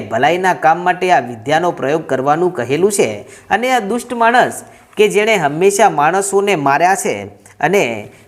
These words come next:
ગરીબોને હેરાન કર્યા છે ને એમના લોહી પીધા છે. પણ હવે તમે ચિંતા કરશો નહીં, આ માણસને અમે કેટલાય મહિનાથી શોધી રહ્યા હતા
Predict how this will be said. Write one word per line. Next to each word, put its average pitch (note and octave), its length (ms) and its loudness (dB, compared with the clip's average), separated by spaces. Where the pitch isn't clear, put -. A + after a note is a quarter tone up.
ગરીબોને F#3 580 4
હેરાન C3 380 0
કર્યા F3 340 0
છે G3 100 -2
ને F#3 120 -2
એમના D3+ 380 0
લોહી C#3+ 320 0
પીધા C#3+ 320 0
છે. C#3+ 200 -4
પણ F#3 360 0
હવે D#3+ 240 2
તમે G#3+ 260 0
ચિંતા F3+ 360 0
કરશો D3 340 -2
નહીં, G3 460 0
આ C#3 160 0
માણસને E3+ 640 -2
અમે F#3+ 220 2
કેટલાય E3+ 440 0
મહિનાથી C#3+ 520 -4
શોધી B2+ 400 -6
રહ્યા E3+ 240 4
હતા A2+ 300 0